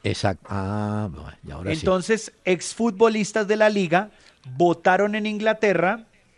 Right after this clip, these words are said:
Speaker 2: por cuál había sido el mejor gol hasta ahora de la historia. Y el de Robin Van Persie se llevó todos los honores en estos veinticinco años de la Premier League.
Speaker 1: Van Persie está por Turquía, ¿no?
Speaker 2: No
Speaker 1: Sí.
Speaker 2: sé, creo que
Speaker 1: Sí,
Speaker 2: sí,
Speaker 1: sí,
Speaker 2: ¿no?
Speaker 1: sí. Sí,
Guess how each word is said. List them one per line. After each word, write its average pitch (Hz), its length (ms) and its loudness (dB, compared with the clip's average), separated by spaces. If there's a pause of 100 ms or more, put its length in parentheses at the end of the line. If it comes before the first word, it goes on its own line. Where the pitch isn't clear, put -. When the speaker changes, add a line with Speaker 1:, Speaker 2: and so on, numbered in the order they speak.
(200)
Speaker 2:
por 160 200 0
cuál 165 260 2
había 170 200 2
sido 180 220 0
el 180 80 2
mejor 156 280 0
gol 160 180 2
hasta 156 200 0
ahora 143 160 4
de 151 60 2
la 151 80 2
historia. 139 500 0 (420)
Y 147 100 -2
el 143 100 0
de 147 80 4
Robin 170 360 2
Van 190 200 0
Persie 208 520 2 (280)
se 156 180 0
llevó 147 240 4
todos 185 280 4
los 185 180 0
honores 190 540 0 (320)
en 143 120 -6
estos 147 220 -4
veinticinco 151 500 -2
años 147 200 -2
de 147 80 0
la 139 80 0
Premier 147 300 0
League. 226 180 -2 (680)
Speaker 1:
Van 107 340 0
Persie 139 720 4
está 123 200 2
por 143 200 6
Turquía, 117 480 6
¿no? 143 240 2 (1000)
Speaker 2:
No 123 380 -12
Speaker 1:
Sí. 117 120 6
Speaker 2:
sé, 143 400 -2
creo 127 220 -4
que 214 100 0
Speaker 1:
Sí, - 120 6
Speaker 2:
sí, 202 60 4
Speaker 1:
sí, 135 80 4
Speaker 2:
¿no? 139 100 2 (100)
Speaker 1:
sí. - 40 -8 (500)
Sí, 160 80 -12